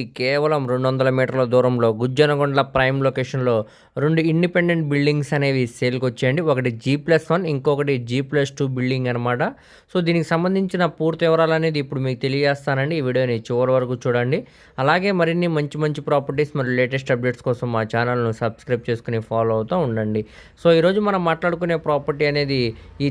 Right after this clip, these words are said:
జీ ప్లస్ వన్ బిల్డింగ్ అనమాట అండి. ఇది మనకి తొంభై ఆరు గజాల్లో దగ్గరుండి కట్టుకున్న బిల్డింగ్ అనమాట. So, స్ట్రక్చర్ పరంగా కూడా చాలా స్ట్రాంగ్గా ఉందండి. ఇంటి ముందు రోడ్డు వచ్చేసరికి మనకి ఎయిటీన్ ఫీట్ రోడ్డు అనమాట.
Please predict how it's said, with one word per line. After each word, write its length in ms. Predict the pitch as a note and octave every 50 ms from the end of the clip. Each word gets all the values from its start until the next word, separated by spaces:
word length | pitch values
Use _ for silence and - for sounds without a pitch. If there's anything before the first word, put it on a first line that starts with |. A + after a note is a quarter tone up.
| C3 B2
జీ 100 | D3 D#3+ D#3+ F3
ప్లస్ 180 | F3+ F3 F3 F3
వన్ 120 | E3 D#3 D3 C#3
బిల్డింగ్ 320 | C#3 C#3 D3 D3 D3 D3 C#3+
అనమాట 260 | C#3 C#3 C#3 C3+ A#2+ C3+ C3+
అండి. 140 | C#3+ F3+ G3+ D3+
ఇది 100 | C#3+ C3+ C#3
మనకి 240 | C#3+ C#3+ C3+ C#3 A#2+ - - B2
తొంభై 240 | C3 C#3 D3 D3+ D3+ D3
ఆరు 120 | D3+ D3 C#3+
గజాల్లో 360 | C#3+ C3+ D3+ D3+ D3+ D3+ D3 C3+ C3
దగ్గరుండి 380 | C3 B2+ C3 C3 C#3 C#3 C3+ B2+ C3
కట్టుకున్న 340 | B2 - - C3+ C3 B2+ A#2 A2 A2+
బిల్డింగ్ 320 | A#2 A#2+ B2 B2+ B2+ B2 B2
అనమాట. 320 | A#2+ B2 B2 B2 A#2+ A#2 D3 G3 D4+ - - - - - - - _ _ -
So, 80 | - E3+ D3+ -
స్ట్రక్చర్ 340 | - D3 - - F#3+ F#3 F3 F3+
పరంగా 280 | F3+ F3+ F3+ F3+ F3+ E3+
కూడా 120 | F3 E3+ E3 D#3+ - - -
చాలా 200 | D#3 D3 D3 D#3+ D#3+
స్ట్రాంగ్గా 440 | - - - D3+ D3 D#3 E3 E3 D#3+ D#3 D#3
ఉందండి. 300 | D3+ D#3 D#3 D3+ E3 G3 F#3 D#3
ఇంటి 160 | D3 C#3+ D#3+ E3 E3
ముందు 200 | E3 D#3+ D3+ D#3 D3
రోడ్డు 220 | D3 D3 D3 C#3+ D3
వచ్చేసరికి 440 | C#3+ - D3+ C#3 D3+ D3 C#3 C3+ C#3+
మనకి 180 | C#3 C3+ B2+ B2 B2
ఎయిటీన్ 260 | B2+ C3 D3+ D3 C#3+ -
ఫీట్ 180 | - C#3+ C3+ C3
రోడ్డు 200 | C3+ C3 B2+ B2+ C3
అనమాట. 340 | C3 B2+ B2+ B2+ B2+ B2